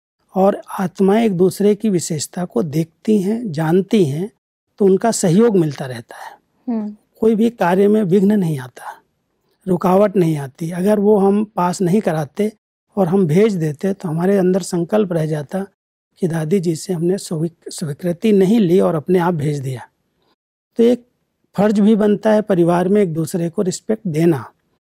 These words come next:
Speaker 1: और जब हम रिस्पेक्ट देते हैं एक दूसरे को तो एक दूसरे का स्नेह मिलता, और जहाँ स्नेह है वहाँ ही सहयोग है।
Speaker 2: हम्म।
Speaker 1: तो लौकिक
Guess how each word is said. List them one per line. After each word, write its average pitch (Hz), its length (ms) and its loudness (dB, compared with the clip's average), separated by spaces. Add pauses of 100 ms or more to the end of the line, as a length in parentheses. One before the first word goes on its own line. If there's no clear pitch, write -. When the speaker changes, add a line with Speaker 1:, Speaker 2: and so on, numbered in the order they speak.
(320)
Speaker 1:
और 190 140 2
जब 214 200 2
हम 220 160 2
रिस्पेक्ट 233 480 -2
देते 196 400 0
हैं 180 100 0
एक 175 60 0
दूसरे 165 380 -6
को 233 160 -4
तो 240 200 -8
एक 170 200 -4
दूसरे 151 320 -10
का 202 160 -6
स्नेह 208 340 0
मिलता, 170 440 -4 (460)
और 185 120 -2
जहाँ 170 280 -2
स्नेह 175 420 -2
है 208 80 -6
वहाँ 156 280 -8
ही 180 120 -10
सहयोग 131 500 -12
है। - 180 -20 (520)
Speaker 2:
हम्म। 208 500 -8 (160)
Speaker 1:
तो 180 60 -2
लौकिक 190 500 2